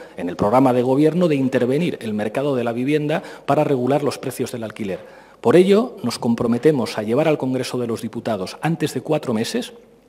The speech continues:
una ley que permita establecer mecanismos de limitación o de bajada de los precios del alquiler en zonas de mercado tensionado, tanto en los nuevos contratos como en los contratos ya existentes. Se trata de una ley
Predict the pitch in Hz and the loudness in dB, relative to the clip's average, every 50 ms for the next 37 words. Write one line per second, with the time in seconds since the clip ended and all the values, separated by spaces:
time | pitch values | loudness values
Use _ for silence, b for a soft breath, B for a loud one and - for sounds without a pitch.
0 | _ _ _ - - _ - - - 208 202 170 143 131 143 160 185 220 - B | _ _ _ -20 -20 _ -12 -4 0 0 2 2 2 2 0 0 -2 -4 -8 B
1 | B B B B B B - - 127 - 135 131 147 175 175 - - - - 123 | B B B B B B -2 -2 0 2 2 2 2 0 0 -2 -4 -4 -4 -6
2 | 120 117 113 - 135 131 127 123 117 117 117 139 147 - - 123 117 104 113 107 | -6 -6 -6 -6 -4 -2 -2 -2 -2 -4 -4 -4 -4 -4 -6 -6 -6 -4 -4 -4
3 | 101 110 107 110 110 - 104 - - 147 147 123 107 B B B B B - 117 | -4 -2 -2 -2 -2 -4 -6 -4 -2 0 0 0 -2 B B B B B -2 0
4 | 113 113 113 113 - - - 180 175 139 120 113 98 104 - - - 139 143 135 | 2 2 2 0 0 0 0 0 2 2 0 0 -2 -4 -6 -8 -4 -4 -4 -2
5 | - - 113 104 95 - 113 120 135 143 139 - 127 131 143 160 B B B B | -2 -4 -6 -6 -4 -4 -4 -4 -4 -4 -4 -4 -2 -2 -2 -2 B B B B
6 | B - 120 117 - - 165 165 170 147 - 131 120 110 104 - - 120 113 107 | B -6 -4 -4 0 0 2 2 2 0 0 0 -2 -2 -2 0 0 0 0 0
7 | 101 107 101 98 - - 101 87 80 76 69 69 - B B B B B B B | -2 -4 -4 -6 -6 -6 -8 -8 -8 -10 -12 -14 -18 B B B B B B B
8 | B - 117 117 113 117 120 110 110 107 107 - 143 156 170 156 143 - - 135 | B 0 2 2 4 4 4 4 4 2 0 2 2 4 4 4 4 2 0 -2
9 | 143 143 175 180 175 - 185 208 196 - B B B B B B - 127 139 151 | 0 2 2 2 4 4 2 0 0 -2 B B B B B B -4 -2 0 2
10 | 160 143 120 110 - - - 104 104 127 131 139 - 160 127 - - 120 110 - | 2 2 2 0 -2 -2 -4 -4 -2 0 -2 0 2 0 0 0 0 -2 -2 -2
11 | - - 98 - - - 76 71 69 - - - - - B B B B B B | -6 -8 -10 -10 -10 -12 -12 -12 -14 -16 -18 -18 -18 -20 B B B B B B
12 | B B B B - - 123 - 180 190 - 202 165 156 151 147 143 117 92 82 | B B B B -4 -2 0 2 2 4 4 4 4 4 0 0 2 2 0 0
13 | 80 - - - | -2 -6 -10 -16